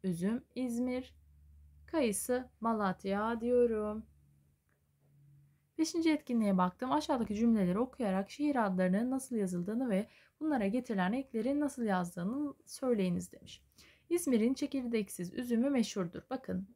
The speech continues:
in kelimesini kesme işaretiyle ayırmış. Gaziantep'te kara üzüm yetişir. Yine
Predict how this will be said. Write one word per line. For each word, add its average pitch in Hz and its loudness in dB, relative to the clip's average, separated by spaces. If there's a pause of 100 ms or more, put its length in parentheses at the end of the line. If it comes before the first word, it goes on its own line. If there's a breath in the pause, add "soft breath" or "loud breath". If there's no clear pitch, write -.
(120)
in 294 -2
kelimesini 185 -2 (220)
kesme 269 -2
işaretiyle 190 -2
ayırmış. 226 0 (540 soft breath)
Gaziantep'te 294 -2
kara 285 0
üzüm 208 2
yetişir. 180 -4
Yine 247 2